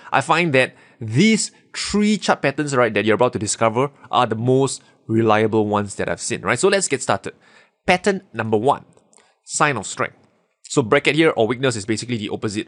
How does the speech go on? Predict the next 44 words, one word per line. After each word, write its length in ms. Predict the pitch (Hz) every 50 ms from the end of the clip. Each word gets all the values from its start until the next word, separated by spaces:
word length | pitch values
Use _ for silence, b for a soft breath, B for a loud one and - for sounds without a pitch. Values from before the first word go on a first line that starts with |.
| - -
of 220 | - 92 90 -
the, 180 | - 92 92 85
uh, 60 | 76
sign 200 | - - 110 101
of 120 | 80 - -
strength. 320 | - - 110 - - - B B B B B B B B
So 100 | - 180
what 180 | 180 220 262 233
you're 120 | 165 147
looking 280 | 143 147 - 202 190 185
for 360 | - - 110 113 117 - - _
when 220 | _ - 117 123 123
I 40 | 123
talk 140 | 160 143
about 200 | 123 101 - -
sign 220 | - - 147 143 120
of 80 | 101
strength 320 | - - - 135 131 123 101
is 160 | 117 - -
a 120 | 104 98
higher 280 | 95 117 139 160 170 170
lows 460 | 156 135 135 139 139 139 139 - - - _ _ _ _ _ _
into 220 | - 135 127 - 117
resistance. 720 | 101 107 101 90 - 101 - - 113 - - - - - _ _
So 140 | - 202 208
let's 160 | 214 202 -
say, 80 | 196
for 120 | 180 - 113
example, 360 | 113 127 127 120 127 110 98
this 180 | 101 120 117 110
is 140 | 101 98
resistance 560 | 87 87 87 - 156 170 - 185 175 170 - - B B B B
and 100 | 107 113
you 60 | 123 110
see 180 | - 143 135
higher 320 | 120 123 117 107 113 117 113
lows 300 | 107 110 104 104 - -
approaching 400 | - - 95 92 - - - -
it, 80 | 53 78
right? 160 | 64 - -
Price 220 | 113 101 101 -
tested 320 | - 104 95 - - 82 87
it, 180 | 127 156 - _ b b b b b b b b
retraces, 720 | 95 90 - - - 170 170 - 180 170 175 165 - -